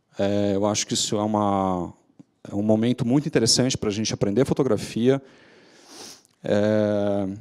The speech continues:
e também é pra gente ter um contato com a ciência de uma forma aplicada aos trabalhos de campo. Palestras e eventos sobre fotografia científica, né? Então,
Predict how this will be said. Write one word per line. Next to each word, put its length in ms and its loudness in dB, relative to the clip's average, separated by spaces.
e 60 2
também 300 6
é 40 2
pra 120 2
gente 180 -2
ter 80 2
um 140 2
contato 600 4
com 380 0
a 100 0
ciência 560 0
de 60 -2
uma 120 2
forma 480 4
aplicada 920 4
aos 260 0
trabalhos 320 2
de 80 -2
campo. 460 -4
Palestras 420 2
e 40 0
eventos 280 -2
sobre 180 -4
fotografia 480 -8
científica, 640 -8
né? 220 -12
Então, 500 -10